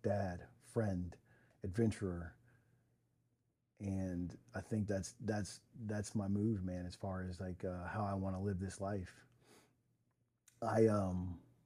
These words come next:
I wanna run towards it, man. I, I don't like being afraid of things.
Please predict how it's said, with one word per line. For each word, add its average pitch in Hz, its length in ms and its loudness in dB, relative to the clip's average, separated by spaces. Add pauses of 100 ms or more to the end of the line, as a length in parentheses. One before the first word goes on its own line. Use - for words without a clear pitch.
(1600)
I 117 40 2
wanna 156 180 12
run 139 180 12
towards 127 380 10
it, 76 160 -8
man. 82 240 -10 (720)
I, 110 240 0
I - 20 6
don't 123 300 6
like 113 180 4
being 107 160 4
afraid 98 320 0
of 90 60 -6
things. 76 260 -12